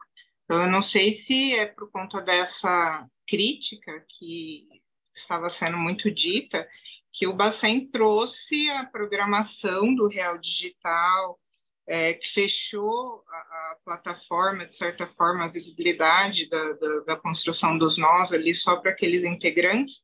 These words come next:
E a regulação prudencial que a gente tem, ela já pede realmente que, é, os demais participantes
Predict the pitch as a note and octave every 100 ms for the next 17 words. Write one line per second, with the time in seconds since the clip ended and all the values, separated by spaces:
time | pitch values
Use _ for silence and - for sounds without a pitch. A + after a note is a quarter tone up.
0 | - - - _ - G3 B3 C#4+ B3+ C4+
1 | A3+ A3+ A3 A3 C4 C#4 - B3+ B3 B3
2 | - G3 A#3 - - G3+ G3+ G#3 - A3
3 | B3 B3 G#3+ G#3 A3 - - G#3+ C4 F4+
4 | - F#3+ - G3+ F#3+ F3+ G3 D#4+ - -
5 | E3+ _ _ _ _ _ _ _ _ -
6 | - F#3+ F#3 E3+ E3+ - E3 E3 D#3+ D#3+
7 | - - E3+ E3 F3+ F3 F3+ A#3+ C4+ -
8 | G3 F#3+ - F3 - F3+ A#3+ D4+ -